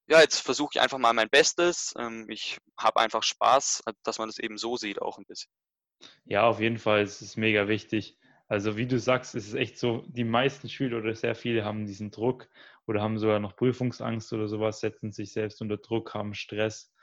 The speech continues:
Speaker 2: Und da ist es einfach wichtig, wie du auch sagst, dass man ein bisschen mehr mit Spaß das verbindet,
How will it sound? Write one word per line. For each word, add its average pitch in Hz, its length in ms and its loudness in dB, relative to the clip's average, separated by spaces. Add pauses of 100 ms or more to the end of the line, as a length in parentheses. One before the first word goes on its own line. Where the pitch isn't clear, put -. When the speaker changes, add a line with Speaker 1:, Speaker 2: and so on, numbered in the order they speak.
(480)
Speaker 2:
Und 104 640 -6 (200)
da 107 180 2
ist 104 80 0
es - 60 -4
einfach 104 260 0
wichtig, 110 560 -4 (220)
wie 107 100 -4
du 107 120 0
auch 101 140 -4
sagst, - 460 -4 (240)
dass 104 180 -8
man 107 200 0
ein 107 140 -8
bisschen 110 240 -4
mehr 104 140 -2
mit 104 160 -4
Spaß 107 420 0
das 113 120 -12
verbindet, 117 640 2